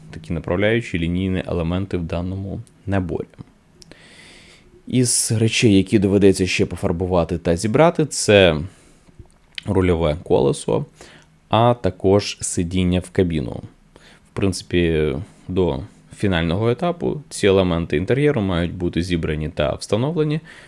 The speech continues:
бо, як показує практика, потім, потім, е, доступу до кабіни не буде. Так, приміряв ще раз всі деталі на суху. Виглядає наче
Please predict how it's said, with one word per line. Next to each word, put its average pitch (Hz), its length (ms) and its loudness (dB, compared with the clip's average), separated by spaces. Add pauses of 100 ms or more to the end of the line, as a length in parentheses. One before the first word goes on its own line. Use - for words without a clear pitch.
(140)
бо, 98 520 0 (480)
як - 100 -14
показує 90 380 -6
практика, - 440 -6
потім, 104 360 -2 (320)
потім, 92 400 2
е, 78 320 0
доступу 95 420 0
до 87 220 2 (180)
кабіни 85 420 -2 (120)
не 95 140 -2
буде. - 320 -8 (1040)
Так, - 200 -18
приміряв 90 440 2 (180)
ще - 220 -4
раз - 180 -4
всі 65 380 -4 (180)
деталі 73 420 -4
на 67 220 -6
суху. - 440 -6 (420)
Виглядає 95 460 0
наче 76 460 -4